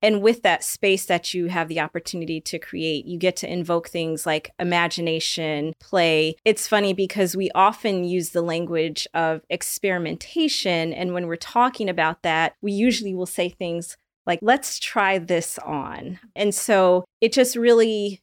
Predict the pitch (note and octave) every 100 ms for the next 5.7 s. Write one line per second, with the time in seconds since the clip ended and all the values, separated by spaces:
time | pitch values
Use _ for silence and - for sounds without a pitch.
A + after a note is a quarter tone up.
0 | _ E4+ E4 C4+ B3 A#3+ F3 G3 G3+ F#3+
1 | E3 - F3 F3+ E3+ D#3+ E3 F#3+ G3+ G#3+
2 | G3 - - G#3+ G3+ G3 G3+ - - -
3 | F#3 A3+ F#4+ - G3 G#3 G3 F#3 - D#3
4 | E3+ E3 E3+ E3 D#3+ D#3 D#3 F#3 F3 E3
5 | E3 - F3+ E3 D#3 D#3+